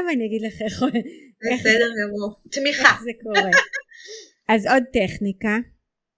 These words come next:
Speaker 1: איזה עוד טכניקה יש חוץ מהודיה?
Speaker 2: אני לא הייתי גוזרת את זה לעוד טכניקות, אלא מדברת קצת על הדברים הבסיסיים שאנחנו יודעים שהם, שהם מאוד מאוד תורמים ל-,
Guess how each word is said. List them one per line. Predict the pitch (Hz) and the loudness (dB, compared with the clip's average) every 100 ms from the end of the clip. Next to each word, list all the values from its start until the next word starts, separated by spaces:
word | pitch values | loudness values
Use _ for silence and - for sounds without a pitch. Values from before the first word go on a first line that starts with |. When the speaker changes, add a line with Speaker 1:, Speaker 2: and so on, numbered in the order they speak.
| - | -4
Speaker 1:
איזה | 233 220 202 | -2 0 -2
עוד | |
טכניקה | 190 190 196 202 208 190 190 | -4 -10 -12 -12 -10 -8 -8
יש | 190 | -10
חוץ | 196 190 | -14 -12
מהודיה? | 202 190 185 180 180 208 - _ _ _ 277 | -12 -12 -10 -8 -10 -12 -18 _ _ _ -14
Speaker 2:
אני | 294 330 | -10 -8
לא | 427 | -6
הייתי | 415 359 320 - _ 226 | -6 -8 -10 -14 _ -8
גוזרת | 254 226 262 285 294 | -6 0 0 2 -2
את | 262 | -6
זה | 208 | -4
לעוד | 208 214 220 | -4 -4 -4
טכניקות, | 240 226 254 233 220 190 190 - - | -6 -8 -10 -12 -8 -8 -8 -10 -10
אלא | 202 202 | -8 -8
מדברת | 208 233 330 370 359 | -8 -6 -6 -6 -10
קצת | - 320 302 | -12 -8 -6
על | 240 | -6
הדברים | 214 208 226 262 | -6 -10 -10 -10
הבסיסיים | 247 - - 214 - 220 233 | -10 -12 -14 -12 -10 -8 -8
שאנחנו | 226 208 196 196 | -8 -10 -12 -16
יודעים | 190 233 247 | -12 -12 -10
שהם, | - 214 202 208 208 _ _ _ _ _ _ | -10 -10 -8 -10 -12 _ _ _ _ _ _
שהם | - - 226 | -10 -8 -4
מאוד | 220 240 | -4 -6
מאוד | 254 247 233 | -6 -8 -6
תורמים | 226 190 202 214 226 | -6 -6 -4 -6 -4
ל-, | 202 180 175 175 | -4 -6 -8 -12